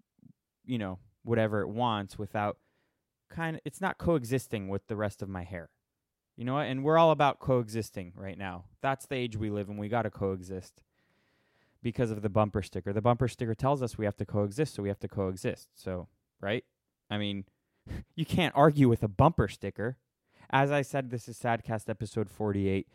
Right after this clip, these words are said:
It's gonna be a year of doing this podcast in the beginning of July. So pretty close to that. And this is gonna be the first podcast that I'm recording that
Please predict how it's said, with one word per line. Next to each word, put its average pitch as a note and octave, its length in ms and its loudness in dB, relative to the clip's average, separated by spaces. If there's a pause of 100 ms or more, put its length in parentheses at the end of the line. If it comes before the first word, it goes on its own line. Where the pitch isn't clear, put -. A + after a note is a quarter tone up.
(220)
It's - 160 -6
gonna G#3 200 0
be D#3 160 2
a A2+ 40 4
year G#2+ 480 4
of F#2+ 160 2
doing A2 300 0
this F#2 140 -8
podcast G#2+ 640 -4 (180)
in G2+ 520 -6 (680)
the G2 60 -10
beginning A2+ 340 0
of G2 80 -2
July. G2 480 2 (520)
So G#2 280 -6 (100)
pretty D#3+ 220 -4
close C#3 280 -2
to A2 100 -4
that. A2+ 260 2 (720)
And A2 560 0
this B2 340 0
is C3+ 60 -4
gonna C#3 160 -4
be B2 100 -2
the A2 80 0
first C3 380 -4
podcast C3+ 840 0 (380)
that A2+ 160 2
I'm A2+ 160 0
recording G#2+ 800 0 (520)
that G#2 680 4